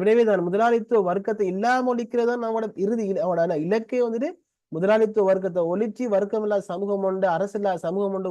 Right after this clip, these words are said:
உருவாக்குறது. எனவே தான் என்ன செய்யும்? முதலாளித்துவ வர்க்கத்துல ஆட்சியை கடுமையாக விமர்சிக்கும்,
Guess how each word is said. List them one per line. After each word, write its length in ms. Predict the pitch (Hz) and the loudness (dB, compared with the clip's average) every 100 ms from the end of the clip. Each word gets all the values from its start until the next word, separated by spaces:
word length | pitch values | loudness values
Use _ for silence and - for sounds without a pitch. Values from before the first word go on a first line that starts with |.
| 170 | -2
உருவாக்குறது. 560 | 190 175 160 151 151 135 | 0 -2 -2 -4 -2 -2
எனவே 180 | 160 175 175 | -2 -2 0
தான் 160 | 185 262 | -2 -2
என்ன 120 | 277 | 0
செய்யும்? 180 | 175 - _ _ - | -2 -2 _ _ -10
முதலாளித்துவ 480 | 139 180 202 185 185 156 | -2 2 2 0 0 0
வர்க்கத்துல 420 | 156 175 196 170 151 160 | 0 0 -2 0 -2 -2
ஆட்சியை 340 | 180 - 190 - | -4 -6 -8 -4
கடுமையாக 460 | 175 214 247 220 190 160 | -2 0 2 2 0 0
விமர்சிக்கும், 560 | 175 170 135 104 101 | -2 -2 -6 -10 -16